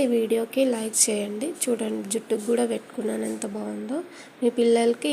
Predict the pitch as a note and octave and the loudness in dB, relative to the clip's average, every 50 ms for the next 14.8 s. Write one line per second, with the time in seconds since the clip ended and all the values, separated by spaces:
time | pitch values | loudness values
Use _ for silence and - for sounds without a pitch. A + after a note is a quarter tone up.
0 | C4+ A#3+ A3+ A#3 A#3 B3 A3+ A3 A3+ A3 - - A#3 G#3+ - - A3 G#3+ G#3 G#3 | 2 2 2 2 0 0 0 0 0 -2 -2 -2 -4 -4 -2 -4 -2 -2 -2 -2
1 | G#3 A#3 C#4 D4+ D4 - - - A3+ A3 A3+ A3 - A3+ A3 G#3+ G#3+ G#3 - G#3+ | -2 -2 -2 -2 -2 -4 0 0 2 2 2 0 -2 -2 -2 0 -2 -2 -4 -6
2 | G#3 - - G#3+ G#3 G#3+ G#3+ G#3 G#3 G#3 G3+ G#3 G3+ G3+ G3 - - - G#3+ G#3 | -8 -6 -4 -4 -4 -2 -2 -2 -2 -2 -2 -2 -2 -2 -4 -4 -2 -2 0 0
3 | G#3 G3+ G#3+ G#3 - - G#3 G3+ G#3 G#3 G3 A3+ A3+ C#4 E4+ F4+ F4+ - - - | 0 -2 -4 -6 -6 -4 -4 -4 -4 -4 -6 -4 -4 -2 -2 -4 -4 -8 -14 -20
4 | - - - - - - - - - - - - - - - - - - - - | -20 -20 -20 -20 -20 -20 -20 -20 -20 -20 -20 -20 -20 -20 -20 -20 -20 -20 -12 -6
5 | B3 A#3+ A#3+ A#3+ - - - B3+ A#3+ A#3+ - - A#3 A3+ A3 - - E4 F4+ F4 | -4 -4 -2 -2 -2 -2 0 -2 -2 -2 -2 -2 0 0 0 0 0 0 0 0
6 | - - A#3 A3+ A3+ G#3+ G#3+ G#3+ - - A3+ A3+ A3+ G#3+ - - A#3 A#3 A3+ A3 | 0 0 2 2 2 2 0 -2 -2 -2 0 0 0 0 -2 0 4 4 4 4
7 | G#3+ G#3 G#3 G3+ A#3+ B3 - - C4 A#3+ A#3+ A3+ A3 A3 G#3+ - - A3+ A#3 C4+ | 2 0 -2 -2 -2 0 0 0 0 0 2 2 2 2 0 0 0 0 0 0
8 | D4 D4 C4+ B3+ B3+ - A#3+ A3+ - - A#3+ A#3 A#3 A3+ - - - A3 A3 A#3 | 0 0 0 -2 0 0 -2 -2 2 2 2 2 2 2 -2 -2 -2 -2 0 0
9 | C4+ D#4 D#4+ D4+ - C#4 B3+ A#3+ A#3+ A#3+ A#3 A#3+ B3+ A3 A#3+ A3+ A3+ A3 G#3+ G#3+ | 0 0 0 -2 -2 0 0 0 0 0 0 2 2 0 0 -2 -2 -2 -2 -2
10 | A3+ G#3+ G3+ G3 - - - - G#3 G3+ G#3 A3 C4+ E4 F4+ F4+ - - - - | -2 -2 -2 -4 -6 -10 -8 -6 -4 -4 -2 -2 0 -2 -2 -4 -6 -12 -12 -14
11 | - - - B3+ - - A#3+ A#3 A#3 A#3 - A#3 A#3+ A#3 A#3 A#3 A#3 A3+ A3 - | -14 -4 -4 -4 0 0 0 0 0 0 0 0 2 2 2 2 0 -2 -2 -2
12 | G#3+ A#3 A#3+ A#3 - - C4+ D4+ C#4 B3+ A#3 A3 G#3+ A3 - C#4 D4 D#4 D4 - | -2 0 0 0 0 0 0 -2 0 -2 -2 -2 -2 0 0 0 0 0 -2 -2
13 | A3+ A3+ A3+ - - A#3+ A#3 G#3+ A#3 A#3 A#3 A3+ G#3+ A3+ G#3+ - - - A3 - | -2 -2 -2 -2 0 0 2 2 2 2 2 2 0 -2 -4 -4 -4 -4 -4 -4
14 | - - - - B3+ A#3+ - - - - A3 G#3+ G#3+ G#3 A3+ C4+ | -4 -8 -8 -6 -6 -6 -6 -6 -6 -4 -2 -2 -2 -2 0 -2